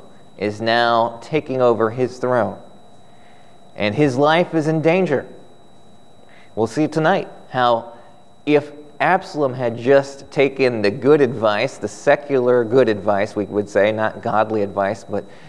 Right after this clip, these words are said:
good advice speaking from man's point of view, he would have simply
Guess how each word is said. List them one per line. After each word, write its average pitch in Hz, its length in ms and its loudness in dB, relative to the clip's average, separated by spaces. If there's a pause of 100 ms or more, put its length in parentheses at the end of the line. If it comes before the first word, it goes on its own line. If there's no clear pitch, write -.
(120)
good 131 160 4
advice 117 540 -2 (180)
speaking 123 380 -6
from 107 300 -2
man's 117 300 -2
point 110 220 -2
of 101 100 -4
view, 143 180 2
he 127 140 0
would 139 140 2
have 131 120 2
simply 143 520 -2